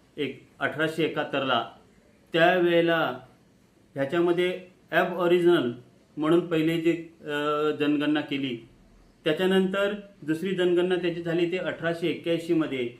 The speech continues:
त्याच्यामध्ये ॲबऑरिजिनल,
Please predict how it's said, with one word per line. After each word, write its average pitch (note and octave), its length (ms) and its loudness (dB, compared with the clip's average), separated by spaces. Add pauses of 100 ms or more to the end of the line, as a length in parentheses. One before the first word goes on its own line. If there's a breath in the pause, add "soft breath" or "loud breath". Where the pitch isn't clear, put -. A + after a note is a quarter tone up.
(320)
त्याच्यामध्ये F#3 720 -2 (1300)
ॲबऑरिजिनल, F3+ 720 2